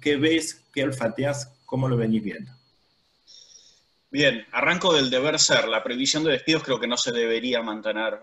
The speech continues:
Speaker 2: eh, más allá. Creo que ya hoy es muy cuestionable su constitucionalidad, está muy, muy al límite y, y creo que del lado de afuera, con lo cual, eh, creo que no debería pasar de la fecha de vencimiento ahora que tiene a fin de septiembre. Eh, ¿qué puede llegar a, a ocurrir?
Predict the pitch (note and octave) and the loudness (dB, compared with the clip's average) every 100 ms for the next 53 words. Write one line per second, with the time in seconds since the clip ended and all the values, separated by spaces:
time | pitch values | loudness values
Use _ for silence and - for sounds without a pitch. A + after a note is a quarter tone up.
0 | - G2+ G2 G#2+ A2+ C3 C3+ A#2 A2+ A2 | -4 -4 -2 -4 0 0 0 -4 -4 0
1 | A#2 A#2 A#2 D3 F3 B2+ - A2 A2+ A2 | 0 0 0 0 0 -4 -6 -4 -4 -6
2 | G#2 G2+ F#2+ G#2 G#2 F#2+ - G2 F#2 G2 | -8 -10 -12 -12 -14 -14 -10 -8 -6 -4
3 | A#2 - - - F2+ F2 E2 _ - F#2+ | -4 -6 -16 -14 -12 -12 -16 _ -20 -12
4 | A2+ G#2 E3+ E2 E2+ G2 G#2+ A2+ G#2 F#2 | -8 -8 -10 -14 -10 -8 -8 -8 -10 -10
5 | D#2 D#2+ - F2+ F#2+ F#2 F2 F2 F#2 - | -14 -18 -20 -14 -10 -6 -6 -4 -4 -4
6 | - G#2+ A2 - - G2 G#2 - _ _ | -2 -2 -2 -6 -4 -4 -4 -12 _ _
7 | _ F#2 F2 - A2 G#2+ G#2 A2 G#2 G2+ | _ -8 -6 -2 -4 -2 -4 -2 -2 -4
8 | G2 G2+ G2+ - - F2+ - F#2 F#2+ G2 | -2 -4 -4 -6 -12 -8 -6 -6 -8 -12
9 | F2 F2 F2 G2 F#2 F2+ F2 F2 F2+ F2 | -14 -12 -12 -12 -12 -12 -12 -12 -8 -8
10 | F2 D#2+ E2+ E2+ - D#2 D2 - - - | -8 -12 -18 -18 -20 -20 -18 -16 -16 -14
11 | - C4 _ _ _ _ _ _ - F#2 | -16 -16 _ _ _ _ _ _ -4 -2
12 | F2 E2+ F2 - C#3 C#3+ C3 B2 A2+ A2 | -2 -4 -6 -2 0 2 2 2 0 0
13 | A#2+ A2 G#2+ G#2 G#2+ G#2+ A2+ B2+ C#3+ D3 | 0 0 -2 -2 -2 -2 -2 -2 -2 -2